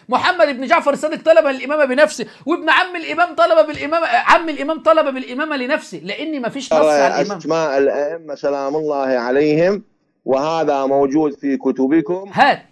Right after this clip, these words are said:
Speaker 1: هات
Speaker 2: في
Speaker 1: الدليل.
Speaker 2: أمهات كتبكم.
Speaker 1: هات في، من أمهات أو أبهات كتبنا إن موجود أسماء الأئمة. اتفضل.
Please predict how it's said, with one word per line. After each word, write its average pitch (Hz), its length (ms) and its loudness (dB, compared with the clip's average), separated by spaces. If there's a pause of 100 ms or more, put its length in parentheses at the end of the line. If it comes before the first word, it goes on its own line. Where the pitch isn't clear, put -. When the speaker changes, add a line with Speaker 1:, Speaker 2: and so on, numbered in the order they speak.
Speaker 1:
هات 262 140 4
Speaker 2:
في 277 120 6
Speaker 1:
الدليل. 180 320 2
Speaker 2:
أمهات 170 340 0
كتبكم. 175 720 2
Speaker 1:
هات 320 240 6
في، 269 160 -2
من 247 280 -4
أمهات 254 400 4
أو 262 220 4
أبهات 233 340 6
كتبنا 277 600 2
إن 247 200 -2
موجود 240 320 2
أسماء 262 280 0
الأئمة. 233 340 4
اتفضل. 160 140 4